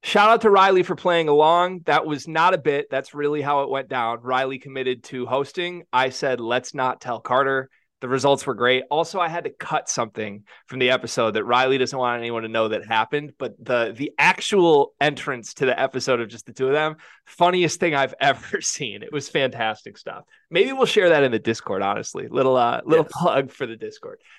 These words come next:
Speaker 1: Coy says, "Who is better, Carson Beck or J J McCarthy?"
Speaker 2: J J McCarthy.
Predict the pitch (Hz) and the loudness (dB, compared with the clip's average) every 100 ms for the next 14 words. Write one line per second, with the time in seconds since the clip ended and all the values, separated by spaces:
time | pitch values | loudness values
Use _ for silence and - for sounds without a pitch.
0 | _ _ - 220 233 185 190 185 185 170 | _ _ 4 6 8 6 2 2 2 4
1 | 190 247 214 214 202 127 - 180 185 208 | 2 0 0 2 2 0 2 2 0 -4
2 | 180 170 180 165 139 151 135 135 123 131 | 0 2 2 -4 -2 -2 -2 -6 -6 -8
3 | 120 85 - _ _ _ _ _ _ _ | -8 -14 -20 _ _ _ _ _ _ _
4 | _ - 180 113 101 98 95 98 | _ -6 -2 -2 -2 -6 -8 -14